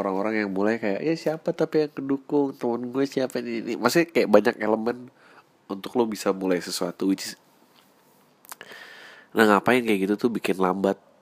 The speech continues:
progres hidup lo aja." Tapi ntar ada hal-hal yang gak bisa lo lakuin sendiri, dan itu berorganisasi baru oke lah. Tapi kalau apa-apa harus, itu loser sih menurut gue. Bang, jauh di podcast. Aduh. Dikit lagi nih. Gak usah sebut nama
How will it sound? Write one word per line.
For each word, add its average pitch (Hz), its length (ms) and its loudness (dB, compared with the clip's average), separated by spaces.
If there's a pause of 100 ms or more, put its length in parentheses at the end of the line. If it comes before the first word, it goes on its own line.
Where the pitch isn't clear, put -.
progres 95 560 0
hidup 87 240 -4
lo 90 80 4
aja." 87 420 -4 (600)
Tapi 131 240 2
ntar 135 240 4
ada 98 160 0
hal-hal 101 480 0
yang 92 160 -4
gak 90 80 -12
bisa 92 120 -2
lo 90 120 2
lakuin 92 240 -4
sendiri, 92 440 -2
dan 104 200 2 (120)
itu 110 240 0
berorganisasi 95 680 -2
baru 85 280 -4
oke 92 200 -10
lah. - 80 -14 (120)
Tapi 151 200 -6
kalau 131 200 2
apa-apa 110 360 -2
harus, 110 120 -8
itu - 120 -16 (480)
loser 117 400 -2
sih - 80 -12
menurut 101 360 -12
gue. - 20 -20 (1300)
Bang, 113 160 6
jauh 101 160 2
di 95 80 -2
podcast. - 520 -6
Aduh. 101 200 0 (1120)
Dikit 90 320 -6
lagi 92 160 -2
nih. - 80 -14 (1400)
Gak 104 80 -2
usah 107 160 -4
sebut 101 160 -4
nama 95 160 0